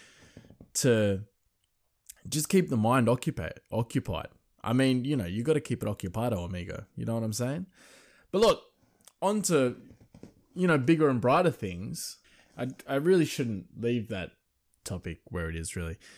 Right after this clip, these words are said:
because you, in probably soon, in the near future,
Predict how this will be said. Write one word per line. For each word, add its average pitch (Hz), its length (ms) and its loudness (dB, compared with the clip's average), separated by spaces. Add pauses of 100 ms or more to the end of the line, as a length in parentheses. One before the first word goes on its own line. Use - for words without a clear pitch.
(160)
because 156 560 0 (1800)
you, 202 600 4 (800)
in 180 380 6
probably 190 640 2
soon, 139 760 2 (360)
in 139 160 6
the 139 80 6
near 147 300 6
future, 127 720 2